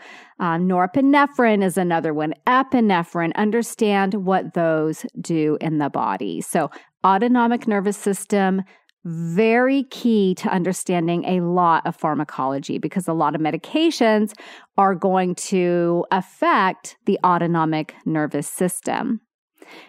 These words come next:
And then the other one I mentioned, the ras pathway, that's the renin, angiotensin, aldosterone pathway. And again, medications that interact with this pathway are going to be so much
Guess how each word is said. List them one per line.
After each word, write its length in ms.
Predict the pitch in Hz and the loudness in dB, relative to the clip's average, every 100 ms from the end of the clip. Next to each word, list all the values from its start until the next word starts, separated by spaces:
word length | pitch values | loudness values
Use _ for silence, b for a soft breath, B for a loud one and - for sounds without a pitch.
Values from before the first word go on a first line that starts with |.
| B - | B -2
And 180 | 190 | 0
then 260 | 185 185 180 | 2 2 0
the 140 | 175 - | -2 0
other 240 | 208 233 | 0 2
one 180 | 220 208 | 2 2
I 100 | 190 | 2
mentioned, 500 | 180 175 220 202 208 _ - | 0 0 0 0 -2 _ -4
the 100 | 170 | -2
ras 540 | 175 170 170 185 - | 2 2 0 -2 -10
pathway, 880 | - - 247 339 - 175 143 151 196 | -12 -4 -2 -2 -2 -2 0 -2 -2
that's 320 | 202 190 - - | 0 0 -2 -4
the 80 | |
renin, 560 | 180 180 185 202 240 294 359 _ _ - | -2 0 2 2 2 2 0 _ _ -2
angiotensin, 1000 | 196 202 277 302 - 208 202 - 202 202 _ | 0 0 2 0 2 0 0 0 0 0 _
aldosterone 1040 | 185 190 175 175 170 - - 180 170 170 180 b b b | 0 0 2 2 0 -2 -2 0 2 0 -4 b b b
pathway. 880 | 151 - 202 202 - 160 107 - - B B B B | -10 0 2 2 -2 -4 -4 -6 -10 B B B B
And 160 | 180 180 | -2 -2
again, 640 | 175 185 214 190 135 143 - _ _ - | -2 0 2 2 0 -4 -8 _ _ -6
medications 1120 | 170 160 180 190 220 294 349 - 226 214 208 | -2 0 -2 -2 0 2 2 2 2 2 0
that 180 | - 180 - | 0 0 0
interact 500 | 180 185 180 185 - | 0 2 2 0 -2
with 120 | 190 | -4
this 200 | 175 - | -4 -4
pathway 800 | - 269 294 370 - 185 175 180 - B B - | -6 0 2 2 2 2 2 0 -4 B B -2
are 100 | 247 | 2
going 220 | 277 285 | 2 2
to 80 | 277 | 2
be 100 | 269 | -2
so 420 | - - 302 320 | -4 0 4 4
much 260 | 339 330 | 2 0